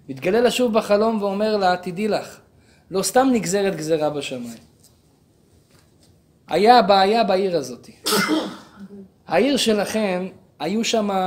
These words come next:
מיסים וארנוניות גדולות מאוד." זה הלשון שלו. המושל לקח הרבה הרבה מיסים, והעניים היו חיים חיים מאוד מאוד מאוד קשים. ולאף אחד לא היה אכפת.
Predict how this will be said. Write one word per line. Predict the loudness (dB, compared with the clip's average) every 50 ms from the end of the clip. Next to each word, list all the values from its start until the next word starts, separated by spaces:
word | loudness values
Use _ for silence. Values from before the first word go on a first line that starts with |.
| -2 -2
מיסים | -4 -6 -6 -4 -4 -4 -4 -2 -2 -2 -2 -2 -2
וארנוניות | -2 0 0 0 0 0 0 0 0 0 0 0 0 0 -2 -2 -4 -6 -10 -16 -14
גדולות | -10 -6 -6 -4 -4 -4 -6 -6
מאוד." | -6 -4 -4 -6 -6 -10 -16 -20 -20 _ _ _ _ _ _ _ _ _ -6
זה | -4 -4
הלשון | -2 -2 -4 -6 -6 -8
שלו. | -10 -12 -16 -18 -20 -20 _ _ _ _ _ _ _ _ _ _ _ _ _ _ _ _ _ _ _ _
המושל | -10 -6 -4 -4 -2 0 0 2 2 2 2 2 0 -4 -12 -18 -20 -20 -20
לקח | -18 -8 -4 -4 -4 -2 -2
הרבה | -2 -2 0 0 0
הרבה | 0 0 0 -2 -4 -4
מיסים, | -4 -4 -6 -6 -6 -8 -8 -12 -14 -20
והעניים | -14 -8 -4 -2 0 0 0 0 -2 -2 0 0 2 2 2 2 0 -2 -4 -6 -12 -18 -20 -16 -10
היו | -6 -4 -2 -2
חיים | -2 -4 -2 -2 0 0 0
חיים | -2 -2 -2 -2 -2 0 0 0
מאוד | 0 0 0 0 0 0 -2
מאוד | -4 -4 -4 -4 -4
מאוד | -4 -6 -6 -8
קשים. | -10 -10 -10 -12 -14 -16 -18 -20 _ _ _ _ _ _ _ _ _ _ _ _ _ _ _ -20 -20 -20 _ _ _ _ _ _ _ _ _ _ _ _ _ _ _ _
ולאף | 2 4 6 8 8 8 8 8 6 6 4 2
אחד | -2 0 2 0 2 2
לא | 2 0
היה | 2 0 -2
אכפת. | -2 -2 -2 -2 -2 -2 -2 -6